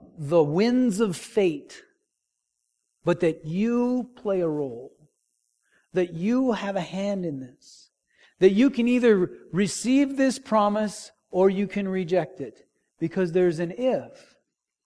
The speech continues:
But the if is connected to something different than the promise. The if is connected to paying attention to the commands of the Lord your God and carefully following them.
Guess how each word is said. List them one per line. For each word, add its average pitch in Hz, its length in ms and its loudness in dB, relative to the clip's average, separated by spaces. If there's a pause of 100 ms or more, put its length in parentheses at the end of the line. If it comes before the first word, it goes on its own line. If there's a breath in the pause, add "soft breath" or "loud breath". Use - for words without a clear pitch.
(480)
But 190 140 0
the 208 180 2
if 330 360 0
is 254 160 -2
connected 196 640 0
to 196 100 -4
something 185 640 -2
different 196 560 -2
than 202 180 0
the 214 80 -2
promise. 302 840 -6 (2000)
The 220 200 6
if 254 680 2 (800)
is 233 180 2
connected 233 600 2
to 226 380 2 (280 loud breath)
paying 269 280 6
attention 254 520 2
to 208 80 -4
the 196 100 0
commands 233 400 2
of 202 80 2
the 202 80 2
Lord 214 320 8
your 196 160 6
God 185 540 6 (160 loud breath)
and 208 180 2
carefully 214 480 6
following 262 600 2
them. 139 260 -6